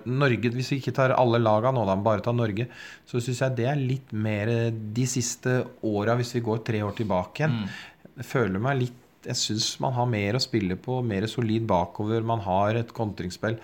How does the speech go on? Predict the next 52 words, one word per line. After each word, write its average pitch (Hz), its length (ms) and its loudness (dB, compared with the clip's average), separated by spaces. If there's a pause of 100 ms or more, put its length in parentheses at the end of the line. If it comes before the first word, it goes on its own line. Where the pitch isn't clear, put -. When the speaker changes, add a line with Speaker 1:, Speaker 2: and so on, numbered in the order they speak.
(460)
Speaker 1:
Eh, 110 320 0
vi 113 140 2
har 117 100 6
ikke 117 240 0
pratet 107 320 0
om 104 80 -2
Christian 101 320 -2
O'Sullivan, 101 540 -2
han 110 180 -2
er 92 140 -2
jo 107 80 -4 (100)
absolutt - 540 -6
blant 85 260 -4
de 101 80 -4
fremste 92 560 -4
til 101 160 -4
å 101 80 -4
drive 95 400 -2
den 101 160 -4
kula 95 320 0
fremover. 92 400 -4
Det 67 60 0
er - 100 -2
Speaker 2:
Ja, 85 60 -4
Speaker 1:
jo 101 160 -8
Speaker 2:
ja. - 60 -4 (280)
Speaker 1:
helt 117 300 -2 (100)
genial, 110 600 2 (340)
det 123 220 2
går 98 260 2
så 117 160 -2
fort, 175 320 0 (400)
eh, 113 480 2
og 113 140 2
etter 113 260 0
hvert 110 240 0
så 120 140 2
er 107 100 2
valgene 98 480 0
bare 98 160 0
bedre 92 400 -2
og 98 80 0
bedre, 98 240 0
for 101 160 -2
det, 101 300 -4
han 101 100 -2
har 101 80 0
jo 110 80 0
et - 160 -14
blikk 156 320 -4
som 127 160 -2
ikke 110 160 -4